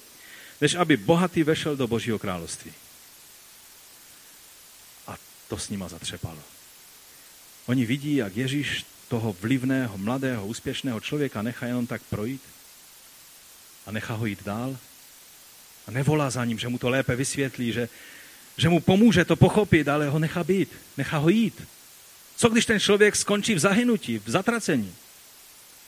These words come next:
Co pak Ježíši nezáleží na jeho věčném životě? Chci vám říct, záleží, záleželo Ježíši na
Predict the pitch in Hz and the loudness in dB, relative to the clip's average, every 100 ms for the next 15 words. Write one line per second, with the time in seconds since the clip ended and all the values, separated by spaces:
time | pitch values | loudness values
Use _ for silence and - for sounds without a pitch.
0 | - - - - - 165 190 120 131 165 | -20 -20 -20 -20 -2 0 0 0 0 0
1 | 180 - - - - 165 123 123 165 180 | 0 -4 -4 -6 -4 -2 0 0 0 0
2 | 208 185 190 175 156 160 139 147 - 147 | 0 0 -2 -2 -2 -2 -2 -4 0 -2
3 | 117 139 220 220 196 - - - - - | 0 0 -2 -2 -8 -10 -20 -20 -20 -20
4 | - - - - - - - - - - | -20 -20 -20 -20 -20 -20 -20 -20 -20 -16
5 | - 151 151 143 135 131 156 147 143 151 | -6 -4 -2 -2 -2 -2 0 -2 -2 -2
6 | - 131 160 143 143 135 143 156 156 139 | 0 0 2 0 2 2 2 -2 -2 -2
7 | 117 | -4